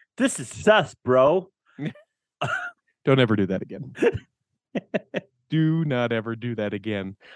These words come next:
Speaker 2: Uh, Merrill Osmond going on a mission.
Speaker 1: Oh, awesome.
Speaker 2: I thought that was cool. Uh, it, it's,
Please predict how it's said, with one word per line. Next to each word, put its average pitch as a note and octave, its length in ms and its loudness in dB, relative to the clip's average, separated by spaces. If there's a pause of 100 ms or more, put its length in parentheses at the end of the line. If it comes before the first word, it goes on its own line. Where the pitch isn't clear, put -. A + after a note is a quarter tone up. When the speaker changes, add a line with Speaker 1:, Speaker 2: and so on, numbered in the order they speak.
(140)
Speaker 2:
Uh, D#3 240 8
Merrill F#3 320 10
Osmond F#3+ 420 6
going F#3+ 240 8
on G#3 120 6
a G#3+ 40 4
mission. B3+ 460 4 (500)
Speaker 1:
Oh, D4 240 -8
awesome. D4 380 -10 (240)
Speaker 2:
I G#3+ 100 -6
thought G#3+ 220 -4
that F#3 200 0
was C#4 140 -4
cool. G#3 400 -2
Uh, E3+ 160 4
it, D#3+ 160 -4 (100)
it's, D#3+ 220 -2